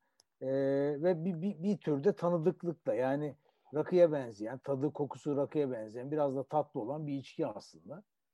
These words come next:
E, yani, e,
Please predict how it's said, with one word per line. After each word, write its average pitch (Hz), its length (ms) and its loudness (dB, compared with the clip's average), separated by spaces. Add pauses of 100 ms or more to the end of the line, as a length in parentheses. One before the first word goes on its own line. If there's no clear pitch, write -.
(220)
E, 135 360 -2 (1700)
yani, 180 340 4 (420)
e, 170 40 2